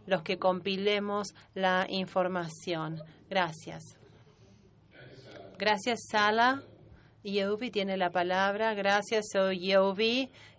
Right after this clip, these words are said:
Quiero agregar que para los grupos de trabajo es muy importante estar en contacto con el personal. Creo que están haciendo lo mejor por mejorar el wiki.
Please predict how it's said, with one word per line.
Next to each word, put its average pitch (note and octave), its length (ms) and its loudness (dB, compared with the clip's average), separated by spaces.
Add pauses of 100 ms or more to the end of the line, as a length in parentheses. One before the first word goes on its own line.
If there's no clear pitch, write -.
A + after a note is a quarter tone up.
(160)
Quiero C#4 520 2 (360)
agregar F#3+ 800 2
que G3 540 0 (400)
para G#3 200 4
los G3 140 4
grupos B3+ 320 0
de B3+ 140 2
trabajo F#3+ 640 0
es F#3 160 -4
muy A3+ 220 -2
importante G3 600 0
estar G#3 300 -2
en A3 140 -2
contacto F#3 500 0
con F#3 160 2
el F3 160 -2
personal. F3+ 640 0
Creo A#3 240 0
que G#3+ 80 -4
están F#3+ 380 0
haciendo G3 340 -2
lo F#3 80 2
mejor F3+ 400 -2
por G3 160 0
mejorar F3+ 720 -2 (340)
el F#3 320 6
wiki. G#3 480 -2